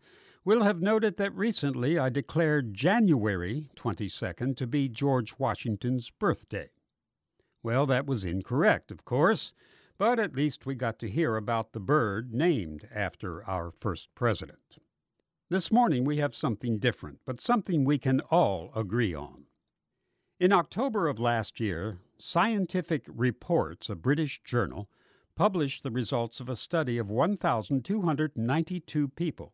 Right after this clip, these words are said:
to assess confidence and happiness, as well as anxiety and stress. The result? People who saw birds or heard birdsong got a fifty-three percent boost in their emotional well-being,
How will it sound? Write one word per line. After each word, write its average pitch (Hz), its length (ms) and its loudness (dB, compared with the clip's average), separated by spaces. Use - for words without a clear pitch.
to 113 160 -6
assess 110 420 -4
confidence 131 800 -2
and 82 240 -8
happiness, 113 600 -2
as 165 160 0
well 180 220 2
as 143 280 -2
anxiety 131 880 0
and 110 200 -2
stress. - 720 -4
The 131 120 0
result? 156 580 2
People 240 360 2
who 160 180 6
saw 196 440 2
birds 104 540 -4
or 104 220 0
heard 180 440 2
birdsong 107 800 0
got 123 220 0
a 123 100 0
fifty-three 170 840 -2
percent 131 580 -2
boost 117 400 0
in 120 140 0
their 123 240 4
emotional 120 680 0
well-being, 101 760 -2